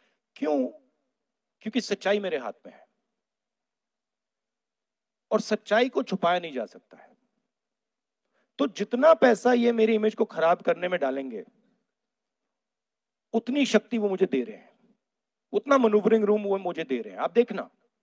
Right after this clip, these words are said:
क्योंकि सच्चाई को छुपाया नहीं जा सकता, दबाया नहीं जा सकता है। और जहां तक, जहां तक personal attacks की बात है, personal attacks इसलिए आते हैं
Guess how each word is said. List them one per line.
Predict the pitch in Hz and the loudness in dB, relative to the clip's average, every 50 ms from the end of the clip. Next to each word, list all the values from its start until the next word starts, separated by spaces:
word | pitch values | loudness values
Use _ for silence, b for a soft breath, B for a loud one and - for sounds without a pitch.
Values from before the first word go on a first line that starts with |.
| _ _ _ _ _ _ _ _ _ _ _ _ _ _ _ _ _ _ _ _ _ _ _ _ _ _ _ _ _ _ | _ _ _ _ _ _ _ _ _ _ _ _ _ _ _ _ _ _ _ _ _ _ _ _ _ _ _ _ _ _
क्योंकि | - 240 - 277 | -6 -4 -2 -2
सच्चाई | - - 220 196 - - - 214 240 262 262 | 0 0 0 0 0 0 2 2 2 2 0
को | - - - | 0 -2 -2
छुपाया | - - - - - 202 208 220 | -2 -2 -4 0 2 2 2 2
नहीं | 226 220 202 | 0 -2 -2
जा | 180 165 151 | 0 -2 -2
सकता, | - 175 175 - - 208 | -2 -6 -10 -4 -4 -2
दबाया | 220 180 175 160 156 151 | 0 0 2 2 2 0
नहीं | 147 143 135 | -2 -6 -10
जा | 120 113 101 | -10 -12 -12
सकता | - - - _ _ - _ _ | -12 -16 -20 _ _ -20 _ _
है। | _ _ _ _ _ _ _ _ _ _ _ _ _ _ _ _ _ _ _ _ _ _ _ _ _ _ | _ _ _ _ _ _ _ _ _ _ _ _ _ _ _ _ _ _ _ _ _ _ _ _ _ _
और | - - 226 220 | 0 0 0 0
जहां | 185 214 226 214 | 2 -2 -2 -2
तक, | 214 - 262 | -2 -6 -6
जहां | 254 208 175 196 214 | -6 -4 -8 -8 -8
तक | - - 247 - _ | -8 -10 -12 -8 _
personal | - 202 190 - - 254 285 | -4 -4 -4 -4 -2 -2 -2
attacks | 285 - 233 214 - - | 0 0 -2 -2 -2 -6
की | _ 214 | _ -10
बात | 180 156 139 127 - - | -8 -6 -8 -8 -10 -16
है, | - - _ _ _ _ _ _ _ _ _ _ _ _ _ _ _ _ _ _ _ _ _ _ _ _ _ _ _ _ _ _ _ _ _ _ _ _ _ _ _ _ _ _ _ _ _ _ _ _ _ _ _ _ _ _ _ _ _ _ _ _ _ _ _ _ _ _ _ _ _ _ _ _ _ _ _ _ _ _ | -20 -20 _ _ _ _ _ _ _ _ _ _ _ _ _ _ _ _ _ _ _ _ _ _ _ _ _ _ _ _ _ _ _ _ _ _ _ _ _ _ _ _ _ _ _ _ _ _ _ _ _ _ _ _ _ _ _ _ _ _ _ _ _ _ _ _ _ _ _ _ _ _ _ _ _ _ _ _ _ _
personal | 214 214 - - 254 311 311 294 | 2 2 2 0 -2 0 0 0
attacks | 262 220 240 240 226 - 208 | 0 0 0 -2 -2 -4 -14
इसलिए | 185 - - 220 202 | -14 -6 -2 -2 0
आते | 165 135 - - 175 | 0 -2 -6 -10 -14
हैं | 156 135 95 - | -14 -14 -18 -20